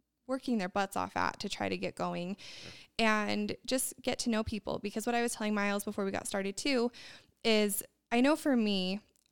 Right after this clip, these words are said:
Speaker 1: I like to support businesses when I get to know the person behind the business and how they got started and their motives. And just when you have that connection and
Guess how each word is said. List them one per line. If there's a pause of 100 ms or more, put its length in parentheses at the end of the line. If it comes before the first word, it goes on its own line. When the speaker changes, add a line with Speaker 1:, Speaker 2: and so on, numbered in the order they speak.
Speaker 1:
I
like
to
support
businesses
when
I
get
to
know (520)
the
person
behind
the
business
and
how
they
got
started
and
their
motives.
And (800)
just
when
you
have
that
connection (100)
and